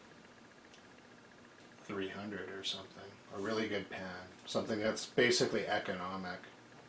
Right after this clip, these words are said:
If you're machine mining or you're mining by hand or you're just panning, those are some good numbers,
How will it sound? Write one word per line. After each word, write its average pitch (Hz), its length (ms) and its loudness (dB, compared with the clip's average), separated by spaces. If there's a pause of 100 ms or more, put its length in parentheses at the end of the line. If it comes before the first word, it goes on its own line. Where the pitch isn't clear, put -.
(180)
If 98 140 -4
you're 95 100 2
machine 107 480 6
mining 107 400 2
or 92 100 0
you're 95 120 2
mining 92 320 0
by 95 100 -2
hand 101 420 -2
or 90 80 0
you're 90 140 -2
just 95 220 2
panning, 123 480 2 (440)
those 123 140 6
are 135 80 8
some - 160 4
good 113 180 8
numbers, 104 520 0